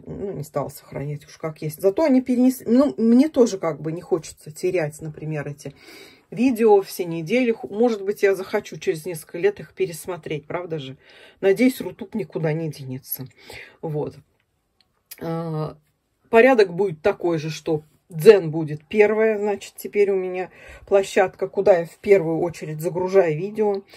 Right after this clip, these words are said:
А вот это видео, значит, выходит двадцать четвёртого, потом следующий на Рутубе,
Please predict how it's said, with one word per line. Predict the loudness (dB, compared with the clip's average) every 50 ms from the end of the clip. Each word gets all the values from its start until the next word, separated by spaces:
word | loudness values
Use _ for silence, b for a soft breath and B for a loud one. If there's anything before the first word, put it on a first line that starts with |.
| B B B B B B B
А | -4 -2
вот | -2 0 0 0
это | 0 2 0 -2
видео, | 0 -2 -4 -4 -4 -4 -4 -4 -6
значит, | -6 -8 -8 -10 -10 -12 -12
выходит | -12 -8 -4 -2 -2 -2 -2
двадцать | 0 0 0 0 -2 -8 -14 -12
четвёртого, | -12 -14 -10 0 2 2 2 2 0 -4 -2 -2 -2 -2
потом | -2 -2 -4 -4 2 4 2 2 2 -2
следующий | -10 -6 0 0 0 0 0 -8 -10 -12 -12 -10
на | -8 -8 -8
Рутубе, | -8 -10 -8 -6 -4 -2 -2 -2 -2